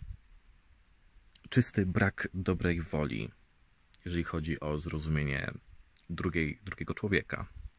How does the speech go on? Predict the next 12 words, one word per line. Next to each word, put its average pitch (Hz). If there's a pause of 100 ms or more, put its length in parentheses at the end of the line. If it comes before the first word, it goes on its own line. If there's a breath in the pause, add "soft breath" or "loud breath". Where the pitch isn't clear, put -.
(2000 loud breath)
Em, 69 (1080)
czyli 107
właśnie -
brak 87
chęci 85
zrozumienia, 73
tak? - (680 loud breath)
E, 76
taki -
syndrom 82
zamkniętej 78
głowy, 78